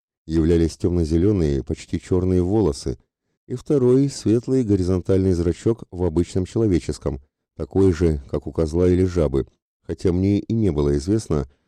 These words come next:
что такие глазки, собственно, умеют делать. У Клары черточка была практически не видна, а вот этот был чародеем, скорее всего, единственным, обитающим на птичьих правах в нашем коттедже –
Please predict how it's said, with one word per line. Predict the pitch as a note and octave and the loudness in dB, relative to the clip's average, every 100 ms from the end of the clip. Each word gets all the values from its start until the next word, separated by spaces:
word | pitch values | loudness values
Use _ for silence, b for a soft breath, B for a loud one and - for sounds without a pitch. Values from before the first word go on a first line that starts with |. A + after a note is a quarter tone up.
| _ | _
что | - - | -14 -6
такие | F2+ F#2 F#2 E2 | -4 -2 0 0
глазки, | E2+ A#2 - - D#2 | 0 0 -2 -2 -2
собственно, | - F#2+ - F2 E2+ D2+ | -2 -4 -4 -2 -2 -2
умеют | E2+ E2+ D2+ D2+ | -2 0 -2 0
делать. | D#2+ B1+ - _ _ _ _ _ _ _ - | -2 -2 -8 _ _ _ _ _ _ _ -12
У | F2+ | -4
Клары | B2 D#3 C#3 G2 | 0 2 4 2
черточка | - C3 - A2 - | 0 -4 -2 -4 -4
была | F2+ F#2+ | 0 0
практически | G2+ F#2 - G2 F#2+ - F2+ | 0 -4 -6 -6 -6 -6 -2
не | F2 | -2
видна, | F2 F2 B1+ - _ _ _ _ _ | 0 -2 -4 -6 _ _ _ _ _
а | C2+ | -6
вот | C#2+ D#2 D2 - | 0 0 0 -4
этот | A2 C3+ C3 | -4 -2 -2
был | F2 G2+ | 0 0
чародеем, | - F#2 E2+ E2+ A2 G#2+ | 0 0 0 2 2 2
скорее | - F2 F2 F2+ | -2 -2 0 0
всего, | - - F2 F#2+ F#2 - | -2 -4 0 0 0 -4
единственным, | D#2+ F2+ D#2+ G#2+ A#2 E2 C#2+ B1+ _ _ _ | -6 -4 -2 -4 -4 -4 -2 -4 _ _ _
обитающим | D2 D#2+ F2+ D#2+ D2 D#2 | -6 -4 0 0 0 -2
на | D#2+ | -4
птичьих | - E2 - - | -4 -6 -6 -4
правах | D#2+ E2 E2 - | -2 -2 -2 -4
в | D#2 | -6
нашем | D#2+ D#2 | -4 -4
коттедже – | C#2+ D#2 G2+ F#2+ D#2+ | -6 -4 -4 -2 -2